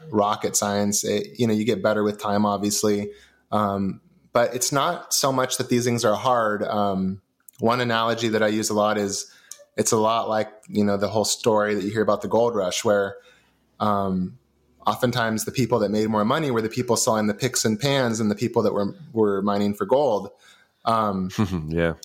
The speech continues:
Speaker 1: it's,
Speaker 2: Yeah.
Speaker 1: it's not that, uh, it's not that making it, it's hard. It's that people that are doing illustrations and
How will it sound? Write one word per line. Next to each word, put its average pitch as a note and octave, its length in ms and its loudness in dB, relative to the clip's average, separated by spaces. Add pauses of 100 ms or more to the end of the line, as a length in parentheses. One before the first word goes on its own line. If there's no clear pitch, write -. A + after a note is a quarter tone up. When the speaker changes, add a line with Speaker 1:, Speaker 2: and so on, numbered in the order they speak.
(120)
Speaker 1:
it's, A#2+ 200 0
Speaker 2:
Yeah. C#3+ 80 0 (140)
Speaker 1:
it's A2+ 180 0
not C3+ 260 0
that, A#2 320 0
uh, F#2+ 360 0 (540)
it's - 140 -2
not - 140 -2
that F3+ 80 2
making B2 480 0
it, G#2+ 60 0
it's A2 200 0
hard. D#3+ 400 2
It's G#2+ 160 -6
that - 160 0
people D#3+ 240 0
that C3+ 140 2
are A2 100 0
doing A#2+ 380 0
illustrations A2+ 840 0
and F#2+ 400 -2